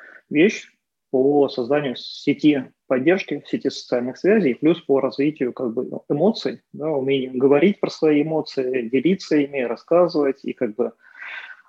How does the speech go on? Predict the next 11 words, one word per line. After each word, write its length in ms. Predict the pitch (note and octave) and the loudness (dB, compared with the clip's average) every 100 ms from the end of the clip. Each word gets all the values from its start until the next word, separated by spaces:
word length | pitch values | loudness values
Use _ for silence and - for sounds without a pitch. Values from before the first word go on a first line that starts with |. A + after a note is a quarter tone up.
| _ | _
есть 140 | C#3 - | -4 2
многие 300 | E3+ C3 C3+ | 2 6 4
ограничения 580 | C3 C#3 D3+ G#3+ G#3+ C#3+ | 4 -2 0 2 4 2
у 40 | |
нас, 200 | B2 A#2 | 0 0
мы 100 | B2+ | -2
же 80 | A#2 | 0
как 160 | A2+ - | -2 -4
бы... 260 | - - _ _ _ - - _ - | -8 -12 _ _ _ -14 -14 _ -10
Это 120 | - | -4
как, 200 | - - | -4 -4